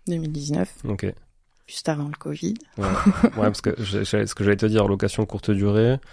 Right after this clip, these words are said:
Speaker 2: Donc déjà, il te faut que tu saches comment tu vas l'exploiter au quotidien. Parce
Speaker 1: Mm.
Speaker 2: que c'est une chose de se dire, « Je fais de la location courte durée », mais c'est une autre chose de le faire, euh, au jour le jour.
Speaker 1: Exactement.
Speaker 2: C'était,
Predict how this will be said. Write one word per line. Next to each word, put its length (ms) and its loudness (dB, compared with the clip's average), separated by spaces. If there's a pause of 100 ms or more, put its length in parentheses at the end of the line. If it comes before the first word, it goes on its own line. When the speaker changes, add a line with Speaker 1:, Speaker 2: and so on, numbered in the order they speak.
(320)
Speaker 2:
Donc 140 2
déjà, 200 6
il 80 2
te 40 -14
faut 520 2
que 100 -4
tu 300 -8
saches 340 0
comment 360 -2
tu 220 -8
vas 460 0
l'exploiter 500 -4
au 60 -4
quotidien. 540 0 (300)
Parce 120 6
Speaker 1:
Mm. 60 2
Speaker 2:
que 40 -8
c'est 120 -4
une 80 -4
chose 180 2
de 100 0
se 140 -4
dire, « 240 0
Je 80 -4
fais 100 -4
de 60 -4
la 60 0
location 400 -2
courte 180 -4
durée », 320 -2 (480)
mais 260 -2
c'est 280 -4
une 120 0
autre 140 2
chose 220 2
de 100 0
le 80 2
faire, 340 4
euh, 180 4
au 100 0
jour 160 0
le 80 4
jour. 260 2 (320)
Speaker 1:
Exactement. 600 4
Speaker 2:
C'était, 160 6